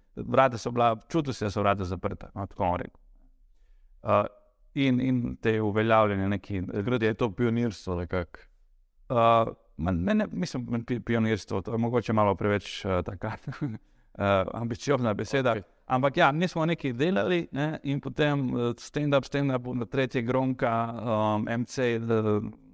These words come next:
Speaker 1: Zasavje, whatever, uh, M C, uh,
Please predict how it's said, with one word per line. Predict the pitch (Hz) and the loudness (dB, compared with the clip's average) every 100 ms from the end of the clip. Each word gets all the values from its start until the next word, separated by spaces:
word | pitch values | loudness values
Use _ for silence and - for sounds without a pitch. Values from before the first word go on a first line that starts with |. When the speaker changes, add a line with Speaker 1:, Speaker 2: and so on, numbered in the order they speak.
| - | -14
Speaker 1:
Zasavje, | 113 107 - 120 123 113 107 104 104 107 | -8 -6 -2 2 4 4 4 2 0 -6
whatever, | 113 110 110 127 117 110 - - _ _ | -2 -2 2 2 2 0 -4 -20 _ _
uh, | - 98 98 95 98 _ _ _ _ _ | -2 2 4 2 -2 _ _ _ _ _
M | - 110 | -6 -4
C, | 110 120 107 101 98 | 0 2 4 4 2
uh, | - 95 92 | -2 -2 0